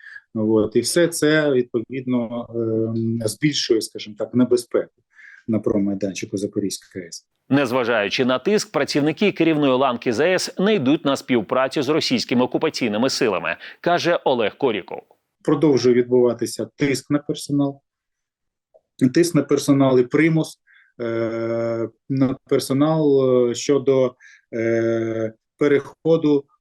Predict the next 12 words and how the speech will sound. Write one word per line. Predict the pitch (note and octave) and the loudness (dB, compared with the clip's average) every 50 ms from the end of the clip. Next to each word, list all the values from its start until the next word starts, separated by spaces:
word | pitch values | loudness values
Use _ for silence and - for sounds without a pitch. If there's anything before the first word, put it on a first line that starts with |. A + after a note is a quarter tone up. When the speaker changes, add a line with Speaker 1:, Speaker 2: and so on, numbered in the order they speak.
| _ - | _ -2
Speaker 1:
до | G#2 C3 C3+ C#3 C3+ | 0 2 4 4 4
фейкової | B2+ - D3+ D3+ D3 C#3+ - C#3+ C3+ B2+ B2+ B2+ | 2 0 0 0 0 0 -2 -4 -2 0 0 -2
експлуатуючої | B2 - - _ C3+ C3 B2+ - C#3 B2+ A#2+ - C3 | -2 -4 -8 _ -6 -6 -4 -4 -6 -6 -4 -2 -2
організації | B2 B2 A#2+ A#2+ A#2+ C#3+ C#3+ C3+ C#3 - - B2+ B2 A#2+ | -2 -2 -2 -2 -2 0 -2 -2 -2 -2 0 2 2 2
Запорізька | A#2 A2+ A#2 B2+ B2 B2+ B2 - - A#2+ A2+ A2+ G2+ - | 0 0 0 0 0 0 -2 -2 -4 -2 -2 -2 -4 -2
А | B2 | -2
Е | B2+ B2+ | -2 -2
С, | B2+ - | 0 -2
яка | A#2 A2 - | -2 0 0
утворена | A#2 A2+ A#2 A#2+ B2 B2 A#2+ A#2+ A2+ | -2 -2 0 0 0 0 0 -2 -4
в | A2 | -6
Москві, | B2 B2+ A#2+ - - - - G2+ G2 F#2 F#2+ A2+ | -6 -8 -8 -8 -12 -12 -10 -10 -10 -10 -14 -16